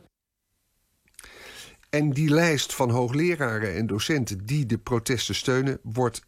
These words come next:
met het, met, met het uur langer. Je zou kunnen volgen het liveblog van Folia, eh, waar je ziet dat er steeds meer mensen de zorg delen van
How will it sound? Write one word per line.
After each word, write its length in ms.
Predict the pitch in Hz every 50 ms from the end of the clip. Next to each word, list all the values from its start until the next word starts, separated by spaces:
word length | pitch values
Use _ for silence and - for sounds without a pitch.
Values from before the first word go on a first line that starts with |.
| _ _ _ _ _
met 360 | - 120 120 139 139 - -
het, 220 | - 123 - - - - 120 120 120 101 - -
met, 280 | 123 131 131 120 - -
met 200 | 131 131 131 120
het 180 | - 120 - -
uur 340 | 214 196 190 156 139 123 120
langer. 500 | 123 135 170 185 170 123 98 101 - - - - - - - - - - - -
Je 160 | - 123 127
zou 300 | 120 - 156 156 151 139 -
kunnen 280 | - 151 139 131 123 113
volgen 840 | - - - 156 160 160 156 131 - - 135 127 120 117 113 117 - -
het 240 | 113 113 107 104 104 101
liveblog 840 | 98 104 113 127 143 165 160 139 120 120 127 127 120 113 - - -
van 180 | - 127 113
Folia, 800 | 104 - - - 185 175 160 147 123 110 104 98 113 120 151 196 - - - - - - - - - - - - - _
eh, 280 | - 127 120 117 113 110 110
waar 200 | 110 123 127 123
je 120 | 117 117 117
ziet 300 | 110 - 160 143 - -
dat 160 | - 117 113 -
er 100 | 123 117
steeds 520 | - - - 180 175 170 180 180 - -
meer 320 | - 139 139 135 135 135
mensen 520 | 131 123 123 120 120 - - 123 120 123 - - - - - - _ -
de 260 | - - 147 131 123
zorg 480 | 101 98 123 143 156 160 147 - -
delen 420 | 117 117 123 127 127 123 117 113 110
van 420 | - - 127 120 113 110 107 -